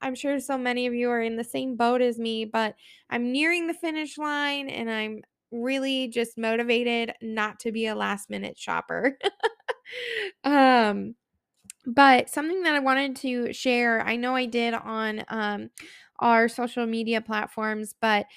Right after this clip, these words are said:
I wanna talk about some ways that, uh, we can create more advocacy and support for Fragile X during the holidays.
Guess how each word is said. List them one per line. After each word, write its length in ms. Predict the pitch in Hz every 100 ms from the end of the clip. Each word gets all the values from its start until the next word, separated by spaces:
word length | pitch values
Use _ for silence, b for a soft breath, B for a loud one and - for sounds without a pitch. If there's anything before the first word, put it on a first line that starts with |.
| B B B
I 80 | 254
wanna 240 | 269 440 494
talk 200 | 320 294
about 200 | 285 -
some 300 | 285 277 233
ways 420 | 233 240 233 - 220
that, 280 | 214 208 - B B B
uh, 420 | 233 226 220 - - - -
we 360 | 220 233 254 240
can 540 | - 240 233 220 - _ _
create 680 | - 247 240 233 240 285 -
more 260 | 247 247 -
advocacy 840 | 208 220 247 247 247 - 240 240
and 180 | 226 220
support 540 | 240 226 - 214 214
for 140 | - 226
Fragile 400 | 214 208 214 208
X 200 | 208 -
during 280 | 196 190 208
the 40 |
holidays. 680 | - 403 427 220 180 -